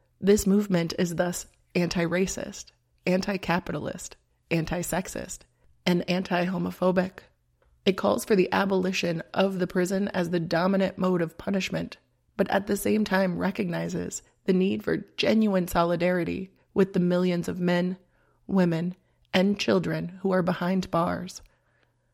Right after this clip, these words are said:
A major challenge of this movement is to do the work that will create a more humane, habitable environment for people in prisons without bolstering the permanence of the prison system."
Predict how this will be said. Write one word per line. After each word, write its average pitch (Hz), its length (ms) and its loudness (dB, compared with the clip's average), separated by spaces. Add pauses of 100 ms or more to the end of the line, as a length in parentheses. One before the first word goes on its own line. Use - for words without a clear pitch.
(180)
A 202 40 2
major 226 400 2
challenge 170 460 0
of 175 200 -2
this 190 200 2
movement 196 520 -2 (320)
is 202 140 4
to 190 80 2
do 202 180 2
the 233 100 2
work - 400 -6 (420)
that 180 240 4
will 190 180 4
create 196 440 4
a 190 80 2
more 190 240 2
humane, 180 580 0 (480)
habitable 196 640 2
environment 175 720 0
for 175 140 0
people 180 340 -2
in 170 160 -4
prisons 175 560 -4 (380)
without 214 320 2
bolstering 175 480 0
the 180 80 -4
permanence 185 640 0 (100)
of 180 400 2
the 175 120 6
prison 165 460 0
system." - 520 -4